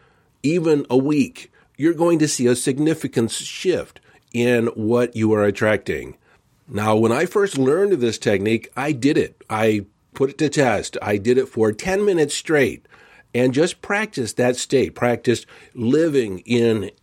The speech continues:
"Isn't it wonderful? Isn't it wonderful that everything is happening now? Isn't it just amazing how I'm supported by the universe?" And then I let it go. Later, I was talking to my wife, telling her about this technique that I'd come across, and I don't know why I never saw it before.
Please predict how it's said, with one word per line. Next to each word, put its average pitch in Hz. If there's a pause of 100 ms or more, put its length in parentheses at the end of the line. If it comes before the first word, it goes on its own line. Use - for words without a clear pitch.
(160)
"Isn't 147
it 127
wonderful? 117 (320)
Isn't 185
it 165
wonderful 139
that 104
everything 151
is 127
happening 110
now? 87
Isn't 170
it 156
just 143
amazing 117
how 123
I'm 123
supported 123
by 107
the 107
universe?" 98 (400)
And 131
then 117
I 143
let 110
it 120
go. 120 (640)
Later, 123
I 127
was 113
talking 135
to 117
my 107
wife, 127
telling 135
her 120
about 104
this 107
technique 127
that 131
I'd 123
come 123
across, 123
and 95
I 92
don't 98
know 107
why 107
I 110
never 104
saw 107
it 98
before. 135